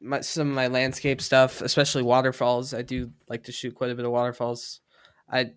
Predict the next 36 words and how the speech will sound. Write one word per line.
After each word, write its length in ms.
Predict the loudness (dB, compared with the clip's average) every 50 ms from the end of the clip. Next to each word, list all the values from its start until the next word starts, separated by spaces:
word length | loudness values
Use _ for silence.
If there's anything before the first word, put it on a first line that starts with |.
| _ _ _ _ _ _ _ -2
I'd 100 | 2 2
like 140 | 2 0 0
to 80 | -4
consider 320 | -8 -8 -8 -2 -2 0 2
that 220 | 2 0 -2 -2
fine 220 | 0 0 0 2 2
art, 320 | 2 2 0 0 -4 -8 -6
um, 400 | -4 -2 -2 -2 -2 -4 -6 -4
mostly 280 | -2 -2 0 0 0 0
just 180 | 0 -2 -2
'cause 180 | -2 -2 -2 -2
of 100 | -4 -2
the 320 | 0 2 2 2 0 -4 _ _ _ _ _ _ _
work 260 | -2 0 0 2 2
I 80 | 0 0
put 180 | 0 0 -2 0
into 200 | 0 0 0 0
the 120 | 0 0
editing. 440 | 0 0 0 0 -2 -2 -4 -4 -10 _ _ _ _ _ _ _ -20 _ _
Even 160 | -2 0 2
though 160 | 2 2 0
it 80 | 0 0
might 160 | -2 0 0
not 220 | 0 -4 -4 -6
be 180 | -8 -10 -10 -10
seen 420 | -8 -8 -6 -2 0 2 2 2
in 80 | 2 2
the 80 | 0 0
photo, 460 | 2 4 6 6 8 8 6 6 4
like, 260 | 2 0 -2 -2 -4 _ _ _ _
doing 220 | 0 0 0 0
focus 400 | -2 0 0 0 2 0 -4 -4
stacking 480 | 0 2 2 2 2 2 -2 -4 -4 -4
and 120 | -6 -6 -2
all 160 | 0 0 2
that, 320 | 2 2 0 0 -2 -4